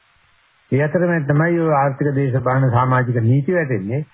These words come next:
නැත්නම් ඒක යුනිවර්සල් විලේජ් එකක් නම් කාට සමාකාර නිදහසක්.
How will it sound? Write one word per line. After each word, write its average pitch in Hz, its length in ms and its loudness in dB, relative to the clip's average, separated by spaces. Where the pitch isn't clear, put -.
නැත්නම් 151 420 -2
ඒක 123 180 -2
යුනිවර්සල් 160 600 0
විලේජ් 180 360 0
එකක් 123 260 -4
නම් 127 400 -2
කාට 151 480 0
සමාකාර 165 640 0
නිදහසක්. 135 540 -4